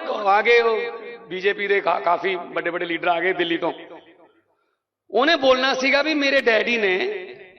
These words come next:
ਇੱਕ ਸੌ ਚੁਤਾਲੀ ਕਰੋੜ ਰੁਪਇਆ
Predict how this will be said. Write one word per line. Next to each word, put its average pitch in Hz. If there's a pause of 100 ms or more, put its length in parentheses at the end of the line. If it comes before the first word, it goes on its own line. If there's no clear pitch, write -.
(1040)
ਇੱਕ 254
ਸੌ 220 (340)
ਚੁਤਾਲੀ 226
ਕਰੋੜ 226
ਰੁਪਇਆ 202